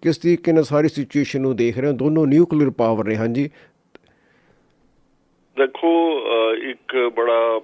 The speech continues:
Speaker 2: ਪਪੂਲਰ ਅਖਾਣ ਹੈ ਅੰਗਰੇਜ਼ੀ ਜ਼ੁਬਾਨ ਦਾ, ਸ਼ਾਇਦ ਯੂਰਪ 'ਚੋਂ ਹੀ ਨਿਕਲ ਕੇ ਆਇਆ,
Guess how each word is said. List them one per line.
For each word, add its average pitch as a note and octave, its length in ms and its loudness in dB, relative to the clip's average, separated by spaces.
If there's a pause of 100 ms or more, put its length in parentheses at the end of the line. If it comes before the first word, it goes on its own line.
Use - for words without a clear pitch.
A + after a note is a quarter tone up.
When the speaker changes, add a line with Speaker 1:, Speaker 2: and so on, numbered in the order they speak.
Speaker 2:
ਪਪੂਲਰ B2+ 500 -4
ਅਖਾਣ A2+ 440 -4
ਹੈ A#2 140 -2
ਅੰਗਰੇਜ਼ੀ G2+ 500 -8
ਜ਼ੁਬਾਨ F#2 460 -4
ਦਾ, G2 220 -4
ਸ਼ਾਇਦ G2+ 340 -6
ਯੂਰਪ F#2+ 320 -4
'ਚੋਂ A#2 200 -8
ਹੀ A2 40 -6
ਨਿਕਲ G2+ 320 -10
ਕੇ G2 160 -10
ਆਇਆ, F2 300 -6